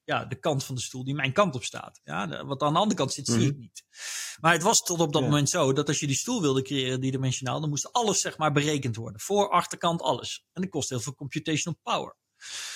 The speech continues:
Speaker 1: En ze hebben nu dus iets ontwikkeld, nanites, wat het dus mogelijk maakt om, zeg maar, alleen de zichtbare delen van een stoel, en nu simplificeer ik het overigens, eh, gigantisch, hè, maar je, alleen
Speaker 2: Ja,
Speaker 1: wat je
Speaker 2: ja.
Speaker 1: ziet, wordt gerenderd. En daarmee hebben ze dus in één keer echt een order of magnitude, eh, eh, eh, s-, slag gemaakt in,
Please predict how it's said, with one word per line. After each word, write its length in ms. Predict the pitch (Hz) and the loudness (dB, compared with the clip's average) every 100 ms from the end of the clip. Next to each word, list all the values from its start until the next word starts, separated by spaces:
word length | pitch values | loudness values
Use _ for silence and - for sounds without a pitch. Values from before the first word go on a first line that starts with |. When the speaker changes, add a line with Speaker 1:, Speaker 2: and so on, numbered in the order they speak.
| - - - | -14 -14 -8
Speaker 1:
En 100 | 139 | -2
ze 60 | |
hebben 200 | 156 151 | 2 4
nu 60 | 185 | 6
dus 200 | 160 151 | 4 0
iets 160 | 165 | -2
ontwikkeld, 400 | 175 139 143 135 | 0 0 0 2
nanites, 540 | 139 202 190 147 156 - | 2 4 4 2 0 -4
wat 120 | 139 | -4
het 120 | 143 | -4
dus 160 | 135 - | -4 -4
mogelijk 440 | 139 240 247 147 | 0 2 2 -2
maakt 340 | 120 113 135 - | -4 -6 -6 -8
om, 140 | 135 | -10
zeg 120 | 143 | -4
maar, 120 | 151 | -2
alleen 640 | - 147 180 185 151 143 135 | 2 4 4 4 4 2 0
de 80 | |
zichtbare 520 | 131 196 - 151 135 131 | -2 -2 0 4 4 4
delen 340 | 135 135 127 | 2 0 -2
van 180 | 131 123 | -4 -6
een 60 | |
stoel, 280 | 117 - 123 | -6 -6 -2
en 60 | 127 | 2
nu 140 | 143 | 4
simplificeer 640 | - 170 156 135 135 160 131 | 4 0 0 0 0 0 0
ik 80 | |
het 120 | 117 135 | -2 -2
overigens, 380 | 131 123 127 | -2 0 0
eh, 80 | 135 | -2
gigantisch, 480 | - 127 131 110 110 | -6 -4 -4 -4 -2
hè, 100 | 160 | 2
maar 120 | 165 | 4
je, 240 | 139 156 156 | 6 4 4
alleen 260 | 156 175 | 4 6
Speaker 2:
Ja, 100 | 214 | 6
Speaker 1:
wat 140 | 160 117 | 4 4
je 60 | |
Speaker 2:
ja. 60 | 107 | 0
Speaker 1:
ziet, 500 | - 277 - - - | 0 -4 -6 -12 -6
wordt 160 | 156 - | -2 -2
gerenderd. 800 | 123 131 131 - - - - - | -2 0 0 -4 -14 -14 -12 -6
En 140 | 151 156 | 0 4
daarmee 280 | 190 202 | 4 4
hebben 180 | 165 160 | 2 0
ze 60 | 151 | -2
dus 160 | 156 | -2
in 100 | 165 | -2
één 120 | 160 160 | -2 2
keer 140 | 147 | 2
echt 160 | 110 143 | 2 -2
een 100 | 165 | 0
order 240 | 180 196 | 2 4
of 80 | 147 | 4
magnitude, 760 | 165 208 185 - 131 127 - - | 4 4 4 4 0 -2 -6 -8
eh, 440 | 131 127 127 123 | -2 0 0 -2
eh, 840 | 131 123 123 123 131 - - 139 | -4 -2 0 -2 -4 -10 -6 -2
eh, 60 | 139 | -2
s-, 100 | - | -2
slag 480 | 147 - - 196 - | -6 -4 2 4 4
gemaakt 520 | - 139 156 139 - - | 0 2 4 4 0 -4
in, 340 | 139 131 | 0 0